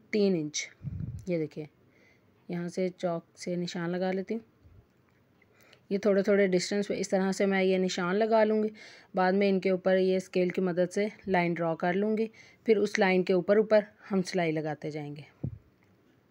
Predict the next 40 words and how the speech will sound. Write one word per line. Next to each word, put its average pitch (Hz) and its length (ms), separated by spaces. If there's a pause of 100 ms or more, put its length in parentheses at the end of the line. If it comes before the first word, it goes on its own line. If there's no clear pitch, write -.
(720)
वो 185 200
जो 185 120
हमने 180 240
फिरकी 185 340
भरी 190 280
है 208 120 (340)
उसकी 202 280
मदद 175 300
से 185 140
हम 175 180
इस 170 120
पे 190 200 (460)
डिज़ाइन 175 360
बना 170 260
लेंगे 170 320
राइट 160 280
साइड 147 220
पर। 147 160 (840)
ठीक 202 280
है, 220 100 (640)
ये 180 80
देखिए, 170 240
इस 175 120
तरह 175 220
से 185 160 (1300)
आसानी 175 320
हो 175 80
जाती 165 280
है 175 60
लाइन 165 200
लगाने 170 280
में। 185 60 (340)
इसी 240 180
तरह 220 260
मैं 214 180
जो 214 100
अपना 208 220
पैंचा 196 340
है 208 120
उसके 202 280